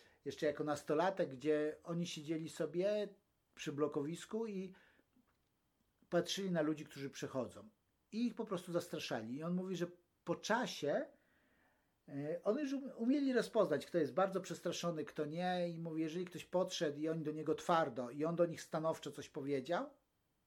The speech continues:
albo nawet twardo, to mówi, być może dostał w twarz, ale to było wszystko. Ale jak zobaczyli człowieka, który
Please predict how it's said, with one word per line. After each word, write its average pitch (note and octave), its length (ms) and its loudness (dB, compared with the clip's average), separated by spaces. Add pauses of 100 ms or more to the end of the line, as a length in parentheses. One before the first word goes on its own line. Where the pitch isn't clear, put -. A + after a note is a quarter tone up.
albo C3+ 260 -6
nawet D3+ 280 -4
twardo, D#3+ 580 2 (540)
to G#3+ 80 -4
mówi, G3+ 240 2
być F3+ 380 0
może G3 220 8
dostał E3+ 280 4
w - 60 -8
twarz, D#3 300 2
ale C#3 140 4
to C3+ 120 -6
było C3 160 -2
wszystko. - 460 -12 (260)
Ale D3+ 160 2
jak D#3 140 6
zobaczyli D#3+ 540 0
człowieka, C#3+ 720 0 (340)
który F#3 840 4